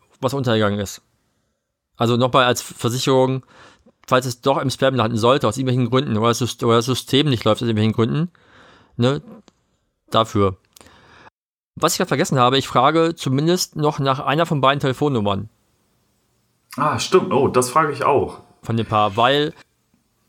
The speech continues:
Speaker 1: weil ich bewusst, also ich schreibe auch bewusst rein, „Hey, keine Sorge, ich rufe euch nicht an“, weil ich, ich mag, ich mag das nicht so sehr mit, am Telefon. Ich möchte aber halt die,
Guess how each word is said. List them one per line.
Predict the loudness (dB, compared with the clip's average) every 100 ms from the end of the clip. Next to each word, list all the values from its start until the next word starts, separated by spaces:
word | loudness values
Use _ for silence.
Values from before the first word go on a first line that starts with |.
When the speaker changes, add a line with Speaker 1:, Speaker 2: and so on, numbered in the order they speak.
| _ _ _ _ _ _ _ _ _ -4
Speaker 1:
weil | -2
ich | 0
bewusst, | -2 0 -2 -4 -4
also | -2
ich | 0
schreibe | 0 -2
auch | -2
bewusst | -2 -2
rein, | 0 0 2
„Hey, | 0 0 -2
keine | -4 0
Sorge, | 0 0
ich | -2
rufe | -2 0
euch | 0 0
nicht | -2 0
an“, | 0 0 -4 _ _ _ _ _
weil | 0 0
ich, | -2
ich | -6 0
mag, | 0 -2 _ _ _ _ -10
ich | -2
mag | 0 0
das | 0
nicht | -2
so | 0
sehr | 0
mit, | 0 -2
am | -4
Telefon. | -2 -2 0 0 -2 -6 _ _ _ _ _ _ _ _ _ _ _ _ _ _ _ _ _ _ _ _ -8
Ich | -4 0
möchte | 0 2 2
aber | 4 4 4
halt | 4 2 0
die, | -2